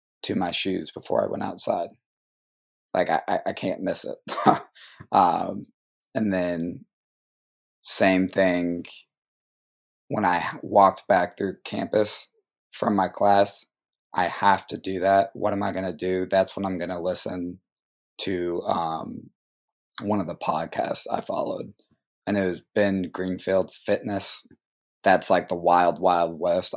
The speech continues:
I, I would say. You gotta be careful what you're hearing, uh, 'cause he interviews anyone and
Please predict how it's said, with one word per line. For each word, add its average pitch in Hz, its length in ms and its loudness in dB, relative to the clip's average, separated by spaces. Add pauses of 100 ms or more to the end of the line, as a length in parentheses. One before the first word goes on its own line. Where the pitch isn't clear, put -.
I, - 160 -4
I 104 120 4
would 101 200 -4
say. 95 380 2
You 92 80 -2
gotta 85 200 0
be 78 120 -10
careful 92 380 -2
what 87 180 -8
you're 85 100 -10
hearing, 92 440 -4 (140)
uh, 85 360 0 (580)
'cause 95 140 -2
he 85 120 -2
interviews 85 500 -4
anyone 82 340 -4
and 69 140 -6